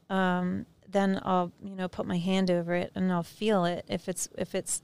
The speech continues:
hot, if it's cold, if it's moving, if it's stale, if it's a swamp, if things need to be pulled out of it.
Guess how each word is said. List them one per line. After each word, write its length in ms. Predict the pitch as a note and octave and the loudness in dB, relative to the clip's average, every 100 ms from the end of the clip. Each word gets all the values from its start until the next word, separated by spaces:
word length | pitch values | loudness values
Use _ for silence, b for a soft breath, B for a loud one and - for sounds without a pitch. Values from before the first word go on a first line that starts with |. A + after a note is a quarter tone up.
| - | -10
hot, 380 | - G3 F#3 - | 0 2 2 -2
if 120 | - | -8
it's 140 | F#3+ | -8
cold, 400 | - G#3 F#3+ F#3 | -4 2 2 2
if 160 | F#3 - | 0 -4
it's 160 | - G3+ | -4 0
moving, 480 | G3 F#3+ F#3 F3+ | 0 0 0 -2
if 100 | F3+ | -4
it's 140 | - - | -6 -6
stale, 480 | - G3 F#3 F3+ F#3 | 0 2 2 2 0
if 160 | F#3 | -2
it's 300 | - - - _ | -8 -8 -12 _
a 40 | G3 | -4
swamp, 520 | - F#3 F3+ F3+ - B B B B | -2 0 0 -2 -6 B B B B
if 80 | - | -12
things 400 | - G3 G3 F#3 | -2 0 0 0
need 160 | F#3 | -2
to 80 | F#3 | -2
be 140 | F3+ F#3 | -4 -6
pulled 260 | - F#3+ | -2 0
out 240 | F3+ E3+ F3 | 2 0 0
of 140 | F3+ | 2
it. 180 | F#3+ | 2